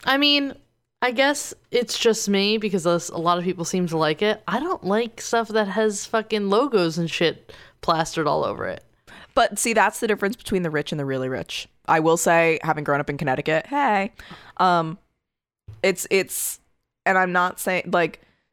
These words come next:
Speaker 2: the really, really rich people think that it's, like, tacky, like you do, to have the logos. So they've got the stuff that doesn't have the logos plastered all over it. But it's like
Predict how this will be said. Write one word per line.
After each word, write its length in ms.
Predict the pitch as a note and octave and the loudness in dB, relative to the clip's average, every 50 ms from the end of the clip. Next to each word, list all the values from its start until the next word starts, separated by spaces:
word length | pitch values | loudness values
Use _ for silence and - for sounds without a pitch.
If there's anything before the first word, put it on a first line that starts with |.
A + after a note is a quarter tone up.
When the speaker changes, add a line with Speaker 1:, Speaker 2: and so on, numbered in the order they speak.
| _ _ _ _ - | _ _ _ _ -6
Speaker 2:
the 180 | E3+ - G3 F3+ | 0 2 2 2
really, 380 | D#3 E3+ F#3+ G3 G#3+ A#3 A#3 | 4 4 4 4 4 2 2
really 280 | A3 G#3+ G#3 G3+ G#3 E3+ | 2 2 4 4 4 2
rich 280 | D3+ D3+ D3+ - - | 2 0 0 0 0
people 480 | - F#3+ F#3+ - A3 A3 A3+ B3 A#3+ - - | 0 -2 0 0 0 2 2 0 -2 -4 -12
think 400 | - - - F#3 E3+ E3+ - - | -8 -2 -2 0 0 -2 -2 -2
that 120 | - E3+ E3+ | 2 2 2
it's, 220 | E3+ E3 - - | 2 0 0 2
like, 520 | E3+ D#3+ D3+ C#3+ C#3 C3+ - - - - _ _ _ _ _ _ | 2 4 4 4 2 -2 -4 -10 -18 -20 _ _ _ _ _ _
tacky, 560 | - - - D3+ C#3 - - D3+ D3+ E3 F3+ - | -4 0 0 0 0 0 -2 -2 0 0 0 0
like 260 | - D#3+ C#3+ C3+ - - | 0 0 0 0 -2 -4
you 120 | C3+ C3+ | -4 -2
do, 340 | B2 C#3+ E3 F3+ G3+ D4 - _ _ _ _ _ _ _ _ _ | 0 0 0 0 0 -2 -4 _ _ _ _ _ _ _ _ _
to 100 | - F#3 | 0 2
have 180 | F#3 F3 E3+ - | 2 2 2 2
the 80 | F#3+ F#3 | 2 2
logos. 420 | F#3+ F#3 F#3+ G3+ G3+ G#3 G#3 - - - | 2 2 2 2 2 0 0 -2 -4 -6
So 200 | - - F#3+ E3+ | -2 0 0 0
they've 260 | D#3 F3+ F3+ G3 - | 2 2 0 2 0
got 240 | - A3 A3 A3 - | 0 0 0 0 -2
the 80 | G3+ | -2
stuff 320 | - - - F#3 F#3 - - | -2 0 0 -2 -2 0 -2
that 220 | E3 C3+ D#3+ D#3+ | -2 -2 0 0
doesn't 280 | - E3 E3+ F#3 F#3 - | 0 0 0 0 -2 -2
have 220 | G3 F3+ E3+ - | 0 0 0 0
the 100 | - D3+ | 0 0
logos 380 | C#3+ C#3 C3 C3 C#3 C#3+ D3+ - | 0 2 2 2 2 0 -2 0
plastered 420 | - F3 D#3+ D#3+ E3 - F3+ E3+ | 0 0 0 0 0 -2 -2 0
all 180 | E3+ E3+ E3+ F3 | 2 2 2 2
over 220 | F3 F3 E3+ F3+ | 0 0 0 -2
it. 40 | E3+ - | -2 -2
But 120 | F3+ - | 0 2
it's 160 | G#3 G#3 - - | 2 2 2 2
like 340 | A#3+ A#3+ B3 A#3+ - - | 2 2 2 0 -4 -10